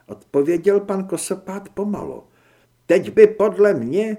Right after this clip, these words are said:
byl nejvhodnější čas na smírné řešení.“ „Svatá pravda.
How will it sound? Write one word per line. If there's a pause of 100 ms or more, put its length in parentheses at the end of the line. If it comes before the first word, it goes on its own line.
(120)
byl
nejvhodnější
čas
na (200)
smírné
řešení.“ (520)
„Svatá
pravda.